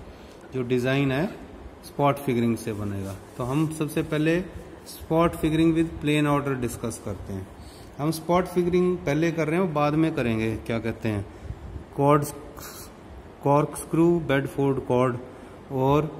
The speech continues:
welt and pique, क्योंकि ये थोड़ा simple design है, वो थोड़े complex design है। तो spot figuring में spot weave होएगी,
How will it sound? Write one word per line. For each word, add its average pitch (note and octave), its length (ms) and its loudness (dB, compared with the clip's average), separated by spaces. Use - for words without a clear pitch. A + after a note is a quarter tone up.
welt B2+ 320 2
and B2 180 0
pique, A2 360 -4
क्योंकि - 840 -8
ये E3+ 160 6
थोड़ा D3+ 260 2
simple D3+ 400 2
design E3+ 340 4
है, F#3 60 4
वो F3 180 2
थोड़े D3 180 2
complex A2+ 580 -2
design G2 380 -4
है। F#2+ 80 -6
तो D3 80 -4
spot F3+ 400 2
figuring F#3 520 4
में F3+ 340 2
spot E3+ 460 2
weave D#3+ 260 4
होएगी, A#2 420 2